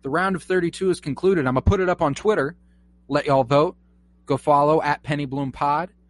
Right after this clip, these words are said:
Uh, go follow on Instagram at Penny Bloom Podcast. And, uh, if you want some extra content, we've got a lot of it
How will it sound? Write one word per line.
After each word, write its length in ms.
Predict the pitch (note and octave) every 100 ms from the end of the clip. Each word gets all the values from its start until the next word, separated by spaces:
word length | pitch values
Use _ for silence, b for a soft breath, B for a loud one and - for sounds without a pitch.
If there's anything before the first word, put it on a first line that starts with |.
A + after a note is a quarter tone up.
| _ _ _ -
Uh, 380 | B2 A#2 A2 G#2 _ _ _ _
go 120 | - C3
follow 300 | C3+ B2+ A#2+
on 80 | A#2
Instagram 480 | C3 - C#3 C#3 C3
at 120 | -
Penny 220 | C3+ B2
Bloom 220 | B2 B2
Podcast. 640 | - A#2 - D3 F#3+ B3 - b b b b _
And, 240 | A#2+ A#2+ A#2
uh, 240 | A2+ A2 A2
if 160 | -
you 60 | C#3
want 260 | C#3 C3+
some 160 | - C#3+
extra 320 | C#3+ - -
content, 520 | - C3+ C#3+ D#3 F#3 D3+
we've 100 | A#2+
got 160 | A#2+
a 40 | G#2+
lot 460 | A2+ B2 B2+ C3+
of 200 | C#3 E3
it 140 | G#3+